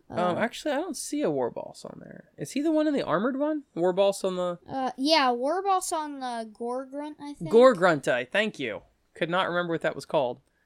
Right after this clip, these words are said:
Speaker 1: Um, gosh, I, I don't want to say this. I think the Iron Jaws might look better than the Sylvaneth.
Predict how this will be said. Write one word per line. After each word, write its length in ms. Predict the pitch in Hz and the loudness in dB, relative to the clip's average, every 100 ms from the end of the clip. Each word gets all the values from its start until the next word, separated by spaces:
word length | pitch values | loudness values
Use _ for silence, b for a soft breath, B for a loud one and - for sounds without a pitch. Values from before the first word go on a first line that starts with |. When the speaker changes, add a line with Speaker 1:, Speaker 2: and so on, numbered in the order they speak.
| _ _ _ _ - | _ _ _ _ 0
Speaker 1:
Um, 460 | 160 160 160 143 _ _ _ _ _ | 4 4 2 -6 _ _ _ _ _
gosh, 540 | - 247 220 160 - - - - | -6 -4 -4 -4 -6 -10 -14 -16
I, 60 | - _ _ _ _ _ _ _ _ _ _ _ | -16 _ _ _ _ _ _ _ _ _ _ _
I 280 | - 185 233 | 2 6 6
don't 600 | 214 156 180 202 220 - | 4 0 4 4 2 -4
want 480 | 151 143 156 - - | -8 0 0 0 -4
to 100 | 165 | -6
say 300 | - 147 156 | 0 2 2
this. 480 | 175 202 - - - _ _ _ _ _ _ _ _ _ _ - | 2 0 -4 -14 -18 _ _ _ _ _ _ _ _ _ _ -18
I 80 | 143 | -18
think 640 | - - - - 262 - | -16 -18 -10 -6 -6 -6
the 140 | 247 - | -8 -6
Iron 320 | 170 254 214 | -4 -2 -2
Jaws 280 | 175 151 156 | -2 -2 -2
might 240 | 160 175 | -4 -4
look 180 | 175 175 | -6 -8
better 340 | 135 139 165 185 | -8 -8 -6 -6
than 140 | 180 | -8
the 80 | 175 | -10
Sylvaneth. 680 | - 147 131 147 190 160 | -12 -14 -12 -10 -10 -12